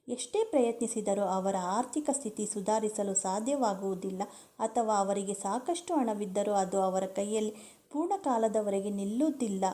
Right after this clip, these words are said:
ಎನ್ನುವವರು ಅಸಹಾಯಕರಾಗಲು ಪ್ರಾರಂಭಿಸುತ್ತಾರೆ ಮತ್ತು ತಮ್ಮ ಅದೃಷ್ಟವನ್ನು ಶಪಿಸಲು ಪ್ರಾರಂಭಿಸುತ್ತಾರೆ.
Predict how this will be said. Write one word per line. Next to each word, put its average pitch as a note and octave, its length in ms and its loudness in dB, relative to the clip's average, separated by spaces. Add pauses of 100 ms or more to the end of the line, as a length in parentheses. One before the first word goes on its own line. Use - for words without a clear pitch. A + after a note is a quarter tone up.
(400)
ಎನ್ನುವವರು A3 680 2 (720)
ಅಸಹಾಯಕರಾಗಲು B3 1040 2
ಪ್ರಾರಂಭಿಸುತ್ತಾರೆ G3 1400 0
ಮತ್ತು B3+ 400 -2
ತಮ್ಮ G#3 360 0 (300)
ಅದೃಷ್ಟವನ್ನು C4+ 760 2
ಶಪಿಸಲು G#3 580 2
ಪ್ರಾರಂಭಿಸುತ್ತಾರೆ. F#3+ 1120 0